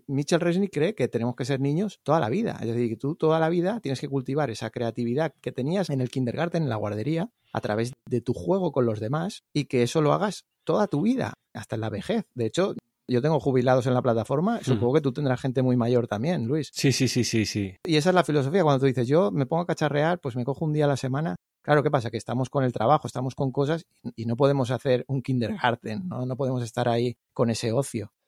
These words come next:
Speaker 1: Pero eso nos ayudaría también a seguir aprendiendo, pero basado en nuestra creatividad.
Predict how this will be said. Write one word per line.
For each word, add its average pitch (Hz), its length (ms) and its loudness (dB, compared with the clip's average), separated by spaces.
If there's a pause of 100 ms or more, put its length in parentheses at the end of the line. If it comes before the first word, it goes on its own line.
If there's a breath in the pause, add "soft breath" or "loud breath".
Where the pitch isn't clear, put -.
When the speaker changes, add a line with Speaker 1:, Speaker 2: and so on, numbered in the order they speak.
Speaker 1:
Pero 117 300 -2
eso 151 420 0
nos 135 160 -2
ayudaría 113 380 -2
también 147 460 0
a 123 100 0
seguir 135 300 2
aprendiendo, 165 680 4
pero 123 220 2
basado 117 300 0
en 165 100 2
nuestra 131 280 -2
creatividad. 110 600 -2